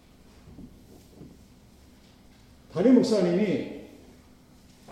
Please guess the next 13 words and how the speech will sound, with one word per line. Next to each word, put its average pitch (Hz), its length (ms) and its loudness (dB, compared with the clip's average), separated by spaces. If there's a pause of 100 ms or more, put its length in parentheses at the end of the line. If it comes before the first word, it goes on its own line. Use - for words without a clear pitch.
(600)
그런 220 220 2
평가를 214 380 0
내리는 160 420 0
것은 135 480 -4
본인한테 196 460 -4
굉장히 185 580 -2 (560)
슬픈 254 380 0
이야기예요. - 400 -6 (3000)
근데 170 140 -8
분명한 190 380 -2
것은 - 220 -4
그 - 140 -10
본인은 170 600 -2